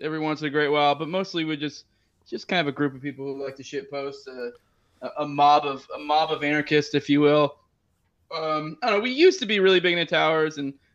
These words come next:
I don't know. Now, I think now there's been a lull. I think we were overproducing for a while, and now we're dialing it back. I think we just need to focus more on quality. That's my opinion.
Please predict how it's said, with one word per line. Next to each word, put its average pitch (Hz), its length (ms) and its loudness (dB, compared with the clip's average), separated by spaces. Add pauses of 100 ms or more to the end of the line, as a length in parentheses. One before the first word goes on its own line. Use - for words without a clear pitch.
(100)
I 240 80 2
don't 214 300 0
know. 226 80 -2
Now, - 40 -2
I 240 80 -2
think 285 240 -4
now 240 320 4
there's 214 200 -2
been 214 100 -6
a 196 60 0
lull. 170 400 4
I 180 100 0
think 190 220 -6
we 196 100 -2
were 190 120 4
overproducing 160 800 -2
for 160 120 -2
a 156 60 2
while, 143 500 4 (180)
and 143 80 -4
now 156 100 0
we're 156 120 0
dialing 151 300 0
it 135 120 -8
back. 139 480 4
I 139 60 -10
think 151 200 -8
we 156 60 -12
just - 100 -12
need 160 160 0
to - 60 -8
focus 151 260 2
more 151 160 0
on 139 60 -2
quality. 143 560 2
That's 135 180 -8
my 143 200 0
opinion. 139 420 -8